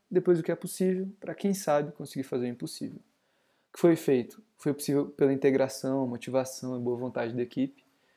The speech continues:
acreditando que é possível melhorar a realidade de atendimento e condição de vida pra uma população que precisa tanto. Aproveitando que a gente tem um processo com todo mundo envolvido, tem uma ajuda externa pra gente conseguir manter um ritmo, tem vários colaboradores, tutores, servidores envolvidos,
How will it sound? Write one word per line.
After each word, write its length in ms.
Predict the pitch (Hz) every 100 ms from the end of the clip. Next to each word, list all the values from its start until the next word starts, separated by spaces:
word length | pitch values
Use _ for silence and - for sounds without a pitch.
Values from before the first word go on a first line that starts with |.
| _
acreditando 460 | - 147 147 156 156
que 100 | 160
é 60 | 160
possível 380 | 160 - 151
melhorar 380 | 156 170 175 165
a 40 | 190
realidade 440 | 196 185 147 135
de 60 | 139
atendimento 540 | 151 160 165 190 196
e 40 |
condição 320 | - 160 - 165
de 120 | 160
vida 340 | 160 185 202 -
pra 120 | 185
uma 60 |
população 440 | 180 175 175 165 143
que 80 | -
precisa 320 | 143 143 160
tanto. 340 | - 110 - _ _ _ _ _ _ _ _
Aproveitando 480 | 139 151 175 170 151
que 80 | 151
a 40 |
gente 180 | 143 147
tem 100 | 151
um 60 | 143
processo 460 | 151 - 127 120
com 80 | 139
todo 220 | 127 143
mundo 140 | 123 120
envolvido, 520 | 117 170 143 131 123
tem 180 | - 131
uma 60 | 123
ajuda 200 | 120 123
externa 480 | - 131 139 131
pra 140 | 117 120
gente 200 | 117 -
conseguir 260 | 127 -
manter 200 | 123 117
um 60 | 135
ritmo, 440 | 135 131 131 131 - _ _ _ _
tem 180 | 151 139
vários 280 | 139 160 160
colaboradores, 800 | 151 135 131 120 120 135 120 -
tutores, 460 | - - 139 117
servidores 480 | 139 120 120 135 123
envolvidos, 580 | 117 110 120 127 -